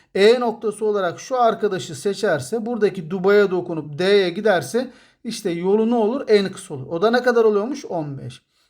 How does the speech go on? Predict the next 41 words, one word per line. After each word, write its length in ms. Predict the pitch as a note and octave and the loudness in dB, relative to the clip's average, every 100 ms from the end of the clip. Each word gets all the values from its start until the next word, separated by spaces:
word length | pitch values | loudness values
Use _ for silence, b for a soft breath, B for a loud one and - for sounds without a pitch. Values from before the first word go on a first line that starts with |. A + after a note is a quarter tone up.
| _ | _
E 80 | E3 | -12
şimdi 220 | - G#3 | -4 0
hemen 200 | G#3 G#3+ | 2 0
şuradan 320 | G#3 G#3 G#3 | -2 -2 0
aşağı 420 | G3+ F#3+ - G3+ F#3+ | 0 -2 -2 -2 -2
şöyle 320 | G#3 G3 F3+ | -2 -2 -4
bir 100 | F3 | -8
dik 200 | F#3+ - | -12 -4
gelsem. 560 | E3+ C3+ D3 F3+ A#3+ _ _ _ _ _ _ _ _ _ _ _ _ - | -2 -2 -4 -8 -10 _ _ _ _ _ _ _ _ _ _ _ _ -6
Ha, 320 | F3+ D#3+ D#3 | 0 0 2
burası 340 | F#3+ F#3+ G3 | 0 0 -2
üç 160 | G3+ - | -8 -4
ise 200 | G3 F3+ | -2 0
burada 220 | F#3 F#3 | -2 0
üç 200 | F#3 F#3 | -2 -4
olmaz 340 | F3 A#3 A#3 | -4 -2 -4
mı? 100 | D3+ | -4
E 80 | D3+ | -6
dikkat 320 | F3+ - G#3 | -6 -2 -2
edin, 160 | D#3 F#3 | -2 -8
soru 300 | G3 F3+ F#3 | -8 -6 -6
bitti 200 | F#3 G#3 | -8 -6
zaten. 440 | F3 C3+ C3 C3+ | -2 -2 -4 -8
Dik 140 | D3 - | -10 -16
üçgeni 360 | - F3 F3 | -8 -4 -4
görüyorsunuz 400 | E3+ F3 F3 C3+ | -2 0 -2 -2
değil 100 | F3+ | -4
mi? 60 | G3 - | -4 -2
On 320 | F3 E3+ D#3+ | 0 0 0
beş, 320 | C#3 G3 A3+ b b b - | 0 0 -2 b b b -2
altı, 340 | E3+ F3 F3 | 0 0 -2
üç 220 | F3+ - F3 | -10 -8 -4
daha 220 | C#3+ C3 | -4 -2
dokuz. 360 | C3 A3+ A#3 | -6 -8 -12
Ha, 300 | F3+ D3+ C3+ C3+ | -8 -6 -4 -4
demek 300 | E3+ D#3+ D#3 | -2 -2 -6
ki 120 | D#3 | -6
burası 280 | E3 C3 - | -4 -4 -6
kaç? 300 | G3+ G#3+ - | -6 -6 -6
On 160 | D3+ C3 | -4 -2
iki. 340 | B2+ - C3 | -4 -8 -18